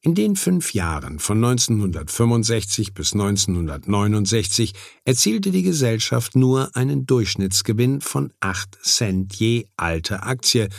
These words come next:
wobei man im ersten Jahr, neunzehnhundertsiebenundsechzig,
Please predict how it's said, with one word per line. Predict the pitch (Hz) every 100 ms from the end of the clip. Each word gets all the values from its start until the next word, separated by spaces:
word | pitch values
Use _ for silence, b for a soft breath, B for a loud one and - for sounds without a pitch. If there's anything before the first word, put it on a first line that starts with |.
| B B
wobei | - 151 131 123
man | 123 127
im | 123 - -
ersten | 147 175 - -
Jahr, | 92 87 101 123 -
neunzehnhundertsiebenundsechzig, | - 82 80 73 - 76 73 67 76 165 156 117 98 95 113 - 131